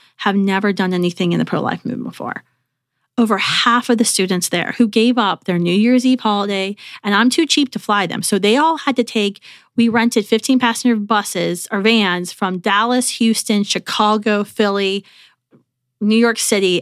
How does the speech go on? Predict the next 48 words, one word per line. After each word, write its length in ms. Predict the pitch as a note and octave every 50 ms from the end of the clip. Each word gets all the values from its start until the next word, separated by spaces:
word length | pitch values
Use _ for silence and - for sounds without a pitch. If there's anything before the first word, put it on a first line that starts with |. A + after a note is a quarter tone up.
| - -
And 160 | G#3+ G#3+ A3+
so 100 | C4+ A#3+
these 180 | B3+ D#4 F4
are, 60 | G#4 G4
like, 140 | F4+ B3+
fifteen 520 | - - - C4 B3+ C4 - - C#4+ C#4 B3+ -
hours. 560 | F#3+ F#3+ F#3+ F#3 F#3+ F#3+ F#3+ F#3+ F#3 F#3 F3
They 140 | - G3 F#3
drove 280 | F3+ G3 F#3+ F#3+ F#3+ F#3+
in 220 | - G3 B3 C4
the 100 | C4 C#4+
snow 800 | C#4 - - - A#3 A3 G#3+ G3+ G3 F#3+ F#3+ F#3+ F#3+ F#3+ F#3+ G3 - - - - - - -
on 260 | G#3+ G#3+ A3 B3+ C4+
New 100 | C4+ C#4
Year's 320 | C#4 C#4 C#4 C#4 C#4 B3+ -
Eve 340 | - G#3+ G3+ G3 F#3+ F#3+ F#3+
to 100 | - G3+
get 160 | G3 F#3 F3+ -
to 120 | - G#3
Atlanta 320 | F3+ F#3 F3 E3+ F3 E3+
to 200 | F3 - F3+ F3+
do 120 | F3+ - F#3
four 200 | - - F#3+ F3+
days 200 | E3+ E3+ E3+ E3+
of 60 | F3
door 120 | - E3+
knocking. 260 | E3+ D#3+ E3+ - - -
I 40 |
mean, 100 | A3 A3+
that's 220 | A#3+ D4+ F4+ - D#4+
a 40 | -
hard, 380 | - - - - B3 B3 B3 D#4
that's 140 | E4+ -
like, 140 | E4+ C#4 - - - - - - _ _ -
in 80 | C4 B3
terms 220 | B3 D#4 D#4 D4
of, 100 | D#4 B3
like, 200 | B3 G#3+ G#3 - _
asking 400 | - G3+ G3+ G3+ - - G#3+ G3+
students 380 | G3 - G#3 G#3 G3 F#3 F3 -
to 100 | - F#3
do 160 | F3 F3+ F#3
something, 400 | F3+ - - G#3+ G3+ G3+ G3+ G3
knocking 400 | G3 G3+ G#3 A3+ - - C4 B3
on 120 | A3+ G3+ G3
doors. 200 | G3 F#3+ F3 F#3
I 60 | F#3
mean, 140 | F#3 F3+